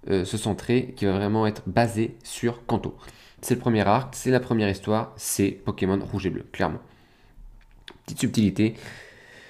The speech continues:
Pokémon Rouge, Bleu et Vert. Vous allez comprendre pourquoi quand je vais vous présenter un petit peu plus les protagonistes. Alors, le protagoniste principal, ou personnage principal, c'est Red. Moi, je l'ai lu en anglais, donc on va dire Red,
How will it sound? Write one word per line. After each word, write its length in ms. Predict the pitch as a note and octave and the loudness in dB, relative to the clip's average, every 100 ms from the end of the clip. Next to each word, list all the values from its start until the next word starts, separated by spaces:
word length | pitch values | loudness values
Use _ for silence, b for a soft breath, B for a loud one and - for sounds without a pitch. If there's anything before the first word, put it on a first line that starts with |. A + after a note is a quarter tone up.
| B B B B | B B B B
Pokémon 340 | D3+ C3 A2 G2 | -2 4 4 4
Rouge, 440 | A2+ C3+ B2+ A2+ | 4 2 2 -4
Bleu 580 | G2 G2+ A#2+ C#3+ - - - | -4 4 6 4 0 -10 0
et 60 | D#3 | 2
Vert. 360 | A2 F#2 - - - - | 4 2 -4 -16 -12 -8
Vous 160 | G#2 | 0
allez 160 | G#2 G#2 | 2 4
comprendre 400 | A2 G#2+ C#3 C#3 | 2 2 0 2
pourquoi 260 | - - C3 | 0 0 0
quand 120 | G#2+ | 0
je 60 | |
vais 40 | G2+ | -2
vous 80 | G2+ | 0
présenter 360 | A2+ G#2 C3+ | 0 0 0
un 100 | C3+ | -2
petit 160 | G2+ - | -2 -4
peu 100 | A2+ | -2
plus 180 | C#3 D3 | -2 -2
les 60 | |
protagonistes. 600 | G#2+ - A#2+ G2+ A2+ - - - _ _ - - - | -2 0 0 0 -4 -12 -20 -20 _ _ -20 -20 -8
Alors, 120 | D#2 F#2+ | 0 0
le 80 | |
protagoniste 480 | G2 D3 D#3+ C#3 C3 | 2 2 4 2 0
principal, 560 | C3 A2 - G#2+ A#2+ C3 B B B - | -2 -6 -2 0 2 0 B B B -2
ou 100 | A2+ | 2
personnage 480 | G#2+ - G#2 G#2 G2+ | 2 2 2 2 0
principal, 500 | - F#2 G#2 - C3+ | -2 -6 -4 0 0
c'est 520 | C#3 - G#2+ G2 G#2 | 0 2 2 4 4
Red. 200 | G2 E2+ | 2 0
Moi, 140 | - A2+ | 2 2
je 100 | A2+ | 6
l'ai 60 | |
lu 80 | B2 | 6
en 120 | A2+ | 6
anglais, 220 | G#2 F#2+ F2+ | 4 2 0
donc 200 | - F2 | 0 -2
on 40 | |
va 120 | F2+ | -2
dire 240 | F2 F#2+ C#2+ | 0 -2 -2
Red, 280 | F#2 B2 | 0 0